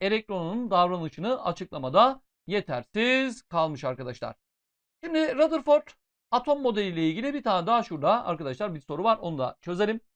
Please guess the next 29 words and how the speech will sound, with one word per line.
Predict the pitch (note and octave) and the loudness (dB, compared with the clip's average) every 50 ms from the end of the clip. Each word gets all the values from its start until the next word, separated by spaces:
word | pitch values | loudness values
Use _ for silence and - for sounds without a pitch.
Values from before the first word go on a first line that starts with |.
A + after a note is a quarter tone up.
| _ _ _ _ _ _ _ - | _ _ _ _ _ _ _ 6
Rutherford | C#4 D#4+ D#4 E4 D4 - D#4 D#4 | 6 6 6 4 0 0 0 0
metal | - C#4+ C#4 C#4 C#4+ D4 | 2 0 2 4 2 2
levha | C#4 C4 G3+ C4 C4+ B3+ | 2 2 0 2 2 2
üzerine | G#3+ F#3 G3 F3 F3 | 0 0 -2 -2 -2
gönderdiği | E3+ A#3 B3 A3+ G3+ E3+ C#3+ C#3 C#3+ | -2 0 0 0 0 -2 -2 -4 -4
alfa | - G#3 B3+ D4 C#4 - C#4+ | 0 2 2 2 4 2 2
ışınlarının | C#4 A#3+ - C4+ B3 A#3+ G#3+ E3 D3 D#3 - _ _ _ _ - | 2 0 -2 -4 -2 -2 -2 -2 -4 -6 -8 _ _ _ _ -6
büyük | - F3 C#4 D#4 E4 D#4+ - | 2 6 6 6 6 6 2
bir | D4 C#4 A3 | -4 -6 -6
kısmının | - C4+ A#3 - A3 A#3 G#3+ A3+ A#3+ C4 B3 G#3+ F3+ | -6 -10 -10 -8 -6 -4 -4 -4 -4 -6 -6 -6 -2
yollarından | F3+ F#3+ A3 A#3+ A#3+ A#3+ A3+ G#3 G3 F#3 F#3 F#3 | 0 2 2 2 2 2 0 0 0 0 0 0
sapmadan | F#3 - C4+ C4 - - F#3 E3 G3 C4 C4+ B3 A3+ | 0 0 0 0 0 -2 -4 -2 -2 -2 -2 -2 -2
geçtiğini | G#3 G#3+ G#3+ F#3+ - - C#3+ E3+ A#3+ C#4+ | -2 -2 -2 -2 -4 -8 -8 -6 -4 -2
gözlemlemiştir. | B3+ A3+ G#3 F3+ E3 D#3+ C#3+ B2+ B2 - - _ - _ _ _ _ _ _ _ _ _ _ _ _ _ _ _ _ _ - | 0 0 2 2 0 0 -2 -4 -8 -10 -14 _ -20 _ _ _ _ _ _ _ _ _ _ _ _ _ _ _ _ _ -4
Bu | F4 E4 | -2 0
deney | D#4 C#4+ B3+ C#4 D4+ C#4+ | 2 2 2 2 2 0
sonucu | - A#3+ A3+ G3 E3+ D#3 G#3+ | -2 -4 -4 -2 -2 2 4
Rutherford | A#3 C#4 C4+ C#4 A#3 F#3+ - A#3 C4+ D4 D4 - - - | 4 4 4 4 -2 -2 2 4 4 4 2 0 -4 0
aşağıdakilerden | A3 A3 - C#4 B3+ A#3+ G#3+ - F#3 F3+ G3+ B3 | 0 0 0 0 -2 -2 -2 -4 -4 -4 -2 -2
hangisine | A3+ A#3 A3+ F#3+ C#3+ - B3 | -2 -2 -2 -4 -6 -4 -4
ulaşmıştır? | B3+ G#3+ F#3+ F3+ D#3+ - - F#3+ A#3+ A#3+ - - - - F#3 F3 - - - _ _ _ _ _ _ _ _ _ _ _ _ _ _ _ _ - | -2 2 2 2 2 2 0 -2 -2 -2 -2 -6 -6 -2 0 0 0 -2 -8 _ _ _ _ _ _ _ _ _ _ _ _ _ _ _ _ 6
A | A3 C4+ D4 C#4 | 8 8 8 6
şıkkına | C#4 C#4 A#3 - G#3+ G3+ | 2 -2 -6 -6 -4 -2
gelirsek | F3+ E3 D#3 C#3+ B2+ - C4 - - | 0 0 0 0 0 -2 -2 -2 2
alfa | - B3 D4+ D#4 - - B3+ | 6 6 6 6 6 2 0
ışınları | A#3 - G3+ E3 D3 C3+ B2+ | 0 -2 -4 -6 -6 -6 -4
yüksek | C3+ E3 F3 - B3+ B3+ A#3+ | -4 -6 -6 -4 -6 -6 -4
enerjili | A#3+ G3 F3+ D3 C3 A#2 A#2+ C3+ | -2 0 0 0 0 -2 -4 -2
olduğundan | G3 A3 G3 C#3+ C3 A#2+ B2+ F#3 A#3 C4 | 0 0 0 0 -2 -2 2 0 0 0